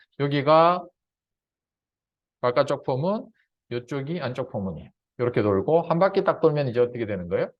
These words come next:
최고 큰 수가 제일 뒤로. 그래서 자, I 값을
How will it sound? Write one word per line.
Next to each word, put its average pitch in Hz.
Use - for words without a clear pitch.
최고 180
큰 165
수가 160
제일 117
뒤로. 107
그래서 165
자, 113
I 135
값을 139